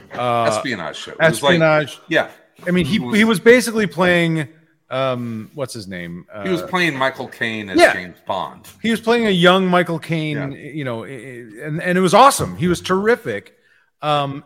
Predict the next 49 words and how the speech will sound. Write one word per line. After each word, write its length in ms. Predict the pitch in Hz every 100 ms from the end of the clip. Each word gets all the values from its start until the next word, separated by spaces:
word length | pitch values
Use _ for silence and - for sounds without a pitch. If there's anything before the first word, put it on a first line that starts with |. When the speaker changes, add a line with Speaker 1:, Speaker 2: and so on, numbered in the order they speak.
| -
Speaker 1:
and 180 | 160 170
then 140 | 175
the 80 | 165
second 360 | 185 208 214
season, 300 | 175 185 160
it, 120 | 156 151
like, 220 | 143 -
turned 280 | - 151 147
into 220 | 139 131
this, 340 | 127 120 -
like, 220 | 123 120 107 _ _ _ _ _
fucking, 580 | 135 139 135 113 107 95 _ _ _ _ _ _ _ _
I 80 | 135
don't 100 | 160
know 100 | 180
what 180 | 180 254
it 80 | 156
was. 220 | 120 113
It 40 |
was 100 | 123
like 80 | 139
a 40 |
Speaker 2:
It 40 | 139
Speaker 1:
circus. 440 | - 117 165 147
Speaker 2:
got 60 | 135
weird. 320 | 107 120 98 95
It's, 180 | 98
Speaker 1:
It 120 | 156 131
Speaker 2:
it's 220 | 151 180
Speaker 1:
got 80 | 180
Speaker 2:
alternate 460 | 135 220 240 196 127
Speaker 1:
weird. 60 | 120
Speaker 2:
Earth 540 | 120 107 - - -
weirdness. 960 | - 92 101 107 85 80 - - - -
Speaker 1:
Yeah, 360 | - 175 185 175
and 140 | 151
why, 400 | 131 135 147 165
I 60 | 147
have 100 | 139
Speaker 2:
Yeah. 60 | 135
Speaker 1:
no 180 | 135
idea 300 | 135 123 123
why 320 | 113 107 110 113
they 120 | 107
decided 480 | 101 - 113 107 98
to 60 |
go 160 | 95 104
that 280 | 98 95 85
route. 480 | 95 98 92 -